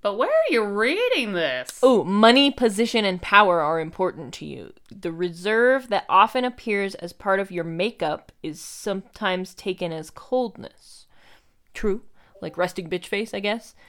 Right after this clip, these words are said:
Speaker 2: To you, it seems that you are being responsible and simply doing your duty.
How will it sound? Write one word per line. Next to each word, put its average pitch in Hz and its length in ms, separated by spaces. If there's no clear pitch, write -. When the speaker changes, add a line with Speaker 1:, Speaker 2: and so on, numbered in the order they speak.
Speaker 2:
To 247 120
you, 247 160
it 254 100
seems 220 320
that 202 120
you 202 220
are 190 360
being 190 360
responsible 185 800
and 170 180
simply 185 380
doing 165 260
your 156 120
duty. - 300